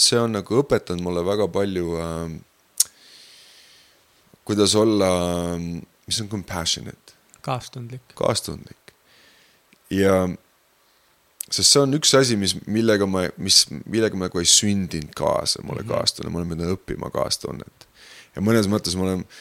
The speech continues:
Speaker 1: mul on hetki, kus ma vaatan, kas mul on mingil nagu sociopath natukene, tead, et ma ei tunne, aga jällegi ma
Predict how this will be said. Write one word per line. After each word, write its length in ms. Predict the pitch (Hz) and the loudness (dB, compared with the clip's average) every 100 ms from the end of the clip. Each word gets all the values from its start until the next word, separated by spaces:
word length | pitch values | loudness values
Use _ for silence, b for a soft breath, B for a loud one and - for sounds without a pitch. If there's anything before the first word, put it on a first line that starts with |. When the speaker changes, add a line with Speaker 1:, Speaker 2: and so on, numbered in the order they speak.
| B | B
Speaker 1:
mul 100 | 101 | -2
on 160 | 101 95 | 0 4
hetki, 300 | 110 - 92 | 2 2 -2
kus 100 | 87 | 0
ma 80 | 92 | 4
vaatan, 340 | 104 - 87 | 2 2 -4
kas 160 | 87 82 | -4 -4
mul 120 | 92 | -4
on 80 | 90 | -4
mingil 240 | 90 87 | -2 -4
nagu 300 | 85 85 85 85 | -4 -4 -4 -2
sociopath 800 | 104 101 - 78 - 76 76 - | 0 2 0 -2 -6 -8 -8 -12
natukene, 460 | - - - 76 | -14 -12 -10 -6
tead, 180 | 78 76 | -6 -6
et 160 | 76 - | -6 -6
ma 80 | 80 | -8
ei 60 | |
tunne, 280 | 78 92 90 | -6 -4 -4
aga 160 | 78 85 | -4 -2
jällegi 320 | 98 101 82 | 0 0 -2
ma 140 | 87 | -4